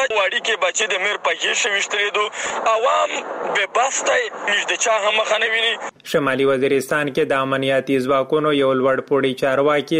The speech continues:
Speaker 2: د نوم نه ښودلو په شرط مشال ریډیو ته وویل چې امنیتي سرتیري د عام ولس پوره خیال ساتي. د وسلوالو ضد یې کاروایي پیل کړې وه، چې سر ته رسېدلې. یو وسلوال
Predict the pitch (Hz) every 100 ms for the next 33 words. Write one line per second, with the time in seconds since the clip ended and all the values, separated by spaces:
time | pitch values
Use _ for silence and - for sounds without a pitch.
0 | 135 127 131 131 131 127 147 127 131 131
1 | 135 131 160 151 143 131 123 143 135 131
2 | 135 131 135 131 139 147 151 151 151 151
3 | 156 - _ - - 160 151 151 151 151
4 | 147 156 - 135 135 156 151 151 143 135
5 | 135 135 139 143 151 - - 151 151 143
6 | 160 156 143 123 120 110 120 113 113 113
7 | - _ - 147 139 131 143 135 135 135
8 | 135 127 156 147 156 147 156 151 151 151
9 | 151 139 117 - 120 117 117 117 117 -
10 | _ _ - 175 156 160 151 139 127 117
11 | 113 127 117 120 120 120 117 - _ _
12 | 151 143 131 135 127 143 135 147 156